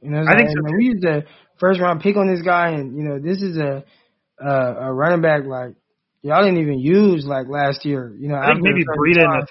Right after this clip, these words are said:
Speaker 2: third maybe would do it. Br-, you know, I don't
Speaker 1: Yeah.
Speaker 2: know. I, I, it would have to be more than a fifth 'cause that would be a little just kind of embarrassing for them, you know, to,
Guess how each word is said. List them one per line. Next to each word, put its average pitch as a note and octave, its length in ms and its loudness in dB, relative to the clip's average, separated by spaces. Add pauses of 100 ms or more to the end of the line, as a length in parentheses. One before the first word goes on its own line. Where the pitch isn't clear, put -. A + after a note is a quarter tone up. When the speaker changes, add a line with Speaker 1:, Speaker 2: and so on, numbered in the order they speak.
(120)
Speaker 2:
third F#3+ 480 0
maybe A3+ 400 -2
would A3+ 360 -4
do A3+ 240 0
it. A#3+ 200 0 (800)
Br-, D3 180 -10
you E3+ 220 0
know, D3 80 2
I D3+ 160 2
don't G#3 140 0
Speaker 1:
Yeah. G#3 80 2
Speaker 2:
know. D#3+ 160 0 (160)
I, C#3+ 60 -2
I, D#3+ 260 -6
it E3+ 140 0
would G3+ 100 0 (160)
have G#3 220 2
to F#3+ 40 -12
be F3+ 300 -6 (340)
more D3+ 260 0
than C#3+ 120 -4
a B2 40 -8
fifth B2+ 360 -4 (220)
'cause C#3 160 -6
that E3 120 4
would D#3+ 160 2
be C#3+ 260 -2 (340)
a D#3 60 2
little D3 520 2 (580)
just D3+ 220 -12
kind D3 240 -6
of B2+ 140 -8 (440)
embarrassing C3+ 680 -4
for C3 120 -12
them, A#2+ 280 -12
you C3+ 100 -10
know, B2+ 260 -8
to, B2 280 -8